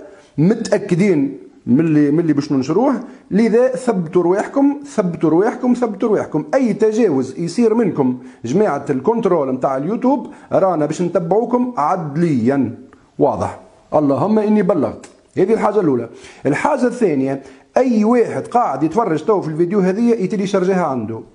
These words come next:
اي واحد، ما تعرفش على البلاوات، خاطر تنجم تتنحى، وفما خاطر باش، باش، باش تدور برشا فلوس، باش تدور برشا فلوس، وهذيك عباد، آه، كيف ما قالوا لي انا، اللي ما تشريش الفلوس يشري،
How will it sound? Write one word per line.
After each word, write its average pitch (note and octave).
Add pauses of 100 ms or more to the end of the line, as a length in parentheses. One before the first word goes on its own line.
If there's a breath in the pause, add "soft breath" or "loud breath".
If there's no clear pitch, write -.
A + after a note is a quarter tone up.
(120)
اي A#3
واحد، C3
ما E3+
تعرفش E3
على D3+
البلاوات، B2
خاطر C3
تنجم C#3+
تتنحى، C#3 (480 loud breath)
وفما B2+
خاطر D3+
باش، C3+
باش، B2+
باش D3
تدور F3+
برشا E3
فلوس، B2 (360 loud breath)
باش -
تدور D3+
برشا E3
فلوس، G3+
وهذيك G#3
عباد، G#3 (540 loud breath)
آه، E3+
كيف F#3
ما F#3+
قالوا G3
لي F3
انا، C#3+
اللي C#3+
ما D#3
تشريش D3+
الفلوس F3+
يشري، G3